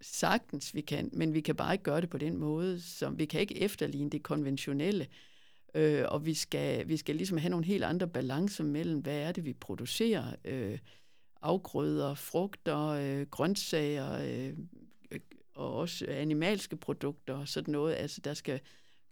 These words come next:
vi skal have fundet nogle, nogle andre balancer for, at, at, at mennesker kan få mad nok. Og vi skal, og det synes jeg, det er et af de meget, meget spændende områder også. Det er ligesom det der med balancen mellem by og land, øh,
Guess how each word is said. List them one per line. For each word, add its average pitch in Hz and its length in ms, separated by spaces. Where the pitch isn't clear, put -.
vi 165 60
skal 175 140
have 170 60
fundet 202 280
nogle, 151 400
nogle 165 200
andre 180 280
balancer 143 560
for, 156 300
at, - 380
at, - 280
at - 200
mennesker 160 400
kan 143 240
få - 160
mad 143 280
nok. 156 320
Og 165 140
vi 180 80
skal, 151 340
og 151 200
det 196 80
synes 185 200
jeg, 143 140
det 156 120
er 147 40
et 143 80
af 147 60
de 135 120
meget, 123 220
meget 117 160
spændende 240 420
områder 139 500
også. 170 340
Det 202 140
er 156 100
ligesom 165 340
det 156 140
der 143 120
med 151 160
balancen 147 560
mellem 165 420
by 202 200
og 139 100
land, 151 240
øh, 151 360